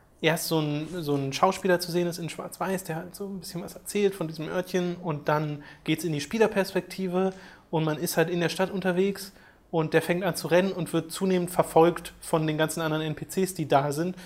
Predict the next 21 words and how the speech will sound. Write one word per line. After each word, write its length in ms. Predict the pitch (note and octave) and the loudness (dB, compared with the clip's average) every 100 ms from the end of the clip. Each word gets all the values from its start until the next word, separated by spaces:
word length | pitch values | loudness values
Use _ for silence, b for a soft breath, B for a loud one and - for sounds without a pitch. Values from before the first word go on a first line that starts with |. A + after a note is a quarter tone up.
| B B | B B
und 280 | E3+ D3 D3 | -2 0 2
geht 140 | F3+ | 2
dann 140 | F3+ E3 | 4 2
durch 160 | D#3 | 0
ein 100 | D#3 | 0
Haus, 560 | F#3+ G3+ G#3 G3 - - | 4 6 6 4 -2 -6
äh, 360 | F3 F#3+ G3 G3 | -6 -4 -4 -4
kommt 240 | - E3+ | 0 2
dann 100 | E3+ | 4
aus, 240 | E3+ D#3+ E3+ | 2 -4 -4
äh, 300 | G3 G3 F#3+ G3+ G3 G3 | -6 -6 -6 -8 -8 -6
aus 140 | E3+ D#3 | -6 -2
dem 160 | E3 | -2
Ha-, 80 | E3 | -2
aus 200 | F3 D3+ | 0 0
der 160 | D#3 D3+ D3+ | 0 0 0
Hintertür 360 | D#3 G3+ G3 G3 | 2 4 6 6
des 200 | F3 - | 4 6
Hauses 280 | F3+ F3+ E3 | 4 6 4
wieder 140 | D#3 | 6
raus, 260 | D#3 F3 | 6 4